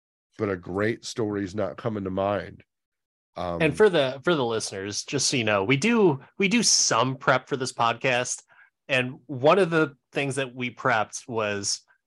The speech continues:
Speaker 2: uh, an outline that said, "Good story about random partying." And guess who it was written by? The resident Jedi right over there, who's struggling to come up with a story
Speaker 1: I was trying to
Speaker 2: right
Speaker 1: get
Speaker 2: now. <laughs>
Speaker 1: there. I was trying to get there and you didn't let me. You
Speaker 2: I'm
Speaker 1: didn't let me.
Speaker 2: sorry.
Speaker 1: So,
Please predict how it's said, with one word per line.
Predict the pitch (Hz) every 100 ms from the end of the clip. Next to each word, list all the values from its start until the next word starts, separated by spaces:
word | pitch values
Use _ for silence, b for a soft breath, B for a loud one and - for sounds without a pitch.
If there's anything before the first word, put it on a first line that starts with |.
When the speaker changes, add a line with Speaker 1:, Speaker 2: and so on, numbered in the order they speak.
| _ -
Speaker 2:
uh, | 113 110
an | 123 135
outline | 143 170 139 113 104 107 113
that | 120 110
said, | - 117 107 104 _ _ _ _ _ _ -
"Good | 170 185
story | - 170 185
about | 165 135 123
random | 139 135
partying." | 120 147 208 247 226 _ -
And | 160 170
guess | 214
who | 254
it | 214
was | 147
written | 165 165
by? | 107 104 113 - _ _ _ _ _ -
The | 127
resident | 170 170 180 151
Jedi | 160 139 117
right | 117 135
over | 131
there, | 127 120
who's | 120 120
struggling | - 151 156 156 147
to | 131
come | 156 139
up | 131
with | 131
a | 120
story | - 127
Speaker 1:
I | 147
was | -
trying | - 165
to | 127
Speaker 2:
right |
Speaker 1:
get | 135 170
Speaker 2:
now. | 175 165
<laughs> |
Speaker 1:
there. | 196 - -
I | 139
was | 135
trying | 190 175
to |
get | 175 190
there | 180
and | 160
you |
didn't | 160 135
let | 127 -
me. | 131
You | - _ _ _ _ - -
Speaker 2:
I'm | - 165
Speaker 1:
didn't | 156
let | 165
me. | -
Speaker 2:
sorry. | 101 - _
Speaker 1:
So, | - - 165 160